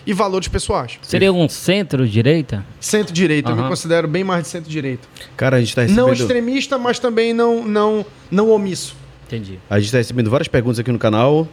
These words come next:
Speaker 3: Tem o Kaique, mandou um abraço pra vocês. Disse, "Tiagão, gente boa demais." Figura sem igual. Um abraço, meu amigo, da época da universidade. <laughs> Kaique Andrade mandou um abraço pra
Speaker 1: Gente
Speaker 3: você.
Speaker 1: fina, meu amigo.
Speaker 3: Tem muitas perguntas, mas vou tentar selecionar pelo menos aqui algumas.
Speaker 1: Kaique é um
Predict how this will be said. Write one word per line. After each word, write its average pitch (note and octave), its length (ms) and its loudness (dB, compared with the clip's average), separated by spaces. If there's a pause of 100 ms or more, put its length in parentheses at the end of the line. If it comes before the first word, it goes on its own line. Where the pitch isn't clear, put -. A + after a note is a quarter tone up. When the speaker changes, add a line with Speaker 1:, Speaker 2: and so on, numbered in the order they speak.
(120)
Speaker 3:
Tem A#2 140 2
o A2+ 160 2
Kaique, B2 400 0
mandou A#2 220 2
um - 20 4
abraço A2 260 2
pra A#2+ 80 -2
vocês. A2+ 340 0
Disse, - 160 -6
"Tiagão, A#3 720 0
gente E3+ 240 -2
boa G#3+ 160 2
demais." F#3+ 760 -2 (480)
Figura E3 460 2
sem E3+ 260 -4
igual. D3 500 2
Um C3+ 60 2
abraço, D3 400 0
meu D#3 120 0
amigo, D3+ 540 2
da C3+ 160 2
época C#3+ 160 0
da C3+ 180 2
universidade. B2+ 840 2 (360)
<laughs> - 360 -16
Kaique A#2+ 260 2
Andrade A2+ 300 2
mandou G#2+ 140 2
um G2+ 40 2
abraço G#2+ 160 2
pra A#2 120 0
Speaker 1:
Gente F#3 180 2
Speaker 3:
você. C#3+ 60 4
Speaker 1:
fina, F3+ 240 4
meu E3+ 120 0
amigo. E3 320 2
Speaker 3:
Tem C3+ 100 4
muitas D#3 360 4
perguntas, D3+ 420 2
mas D3+ 120 4
vou D3 100 0
tentar D#3+ 300 0
selecionar D#3 400 -2
pelo D#3 140 0
menos D3+ 120 0
aqui D3+ 160 0
algumas. D#3 240 2
Speaker 1:
Kaique B3+ 340 0
é G3 80 0
um G#3+ 320 -2